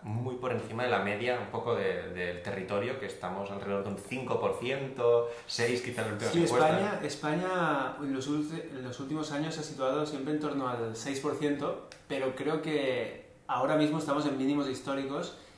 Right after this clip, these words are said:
Speaker 2: y no llegamos ni al cinco. O sea, estamos en, en torno al cuatro, cuatro coma cinco por ciento, que, hostia, eh, es complicado pa-, pensar a largo plazo con este nivel de ahorro.
Speaker 1: La verdad es que sí, porque con este nivel de ahorro,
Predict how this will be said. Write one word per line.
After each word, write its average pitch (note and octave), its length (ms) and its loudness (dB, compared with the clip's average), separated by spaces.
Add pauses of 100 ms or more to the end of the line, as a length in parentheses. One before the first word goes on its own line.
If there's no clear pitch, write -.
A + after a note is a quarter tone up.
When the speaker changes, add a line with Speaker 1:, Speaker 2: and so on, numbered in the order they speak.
(260)
Speaker 2:
y C#3 100 0
no C3+ 120 2
llegamos D3 360 4
ni D3 60 2
al B2+ 100 -2
cinco. C3+ 440 -4
O - 20 -20
sea, B2+ 200 -6
estamos C3+ 320 -2
en, C3+ 320 0
en B2+ 100 -6
torno B2+ 260 -4
al B2 200 -4
cuatro, C3 720 0
cuatro C3+ 220 -2
coma C3 160 -4
cinco C3 180 -6
por B2+ 160 -2
ciento, B2+ 480 -6 (560)
que, G#2+ 840 -6
hostia, - 380 -6 (380)
eh, A2+ 360 -10
es A2+ 120 -10
complicado C#3+ 680 0
pa-, B2 220 -4
pensar B2 300 -6
a B2 80 0
largo A#2+ 260 -2
plazo A#2 720 -6
con A#2+ 160 -8
este A#2 200 -10
nivel A#2 260 -6
de A2+ 60 -4
ahorro. A2 260 -6
Speaker 1:
La - 160 -16
verdad F#2+ 80 -8
es - 80 -8
que A#2+ 80 -10
sí, G2+ 280 -8 (260)
porque G#2 220 -6
con G2+ 100 -4
este G2+ 160 -6
nivel B2 220 2
de G#2+ 80 0
ahorro, D3 600 0